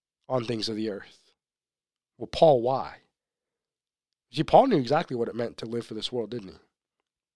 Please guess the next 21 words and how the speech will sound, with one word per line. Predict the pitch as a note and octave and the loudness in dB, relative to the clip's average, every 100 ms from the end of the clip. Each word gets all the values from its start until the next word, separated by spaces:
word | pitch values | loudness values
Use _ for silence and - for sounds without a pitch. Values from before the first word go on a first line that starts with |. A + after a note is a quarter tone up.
| _ _ _ - | _ _ _ -2
Paul | - G#3 | 8 10
knew | G#3 G#3 G3+ D3+ - - - | 10 6 4 0 -6 -20 -4
exactly | C#3 E3 F#3+ F#3+ | 6 8 8 6
what | E3+ | 6
it | C#3+ | 6
meant | D3+ - | 2 2
to | |
be | C#3 | 2
on | D3+ D3+ | 4 4
the | C#3+ | 2
other | C3+ C#3+ | 2 2
side | - D3 | 2 2
of | B2+ | 2
this | A#2 | -2
coin. | - C3+ A2+ - _ _ _ _ _ _ _ _ _ _ _ | -4 -4 -4 -8 _ _ _ _ _ _ _ _ _ _ _
And | B2+ A#2 | -8 0
he | D#3+ | 2
knew | E3+ D#3+ | 4 4
which | C#3+ D3+ - | 4 0 0
side | C#3+ C3+ | 0 0
would | A#2+ | -2